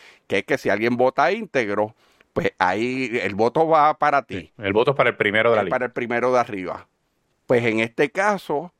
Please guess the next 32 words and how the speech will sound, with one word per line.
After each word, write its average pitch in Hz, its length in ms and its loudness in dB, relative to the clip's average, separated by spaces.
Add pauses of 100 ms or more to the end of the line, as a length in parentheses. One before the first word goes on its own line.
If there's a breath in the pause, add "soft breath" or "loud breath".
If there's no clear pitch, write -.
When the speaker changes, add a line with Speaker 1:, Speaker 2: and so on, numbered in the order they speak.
(200)
Speaker 1:
tú 123 100 -2
corres 123 300 0
independientes, 147 640 0
puedes 110 260 0
ir 127 140 2
a 131 40 6
buscar 135 380 0
votos 160 500 0
alrededor 107 320 -2
de 107 100 -2
toda 131 260 2
la 143 160 2
isla 190 320 0
sin 110 240 -8
dividirlo 120 640 0
de 120 140 -2
que 110 100 -4
te 98 140 -8
toque 165 200 -2
una 143 160 0
sexta 165 400 0
parte. 107 280 0
Así 151 200 -6
que 202 200 -2
podrías, 160 960 0
en 175 160 -2
teoría, 170 800 2 (580 soft breath)
aumentar 101 520 0
las 120 140 0
probabilidades. 131 880 0 (360 soft breath)
Claro 107 260 4
está, 202 380 -2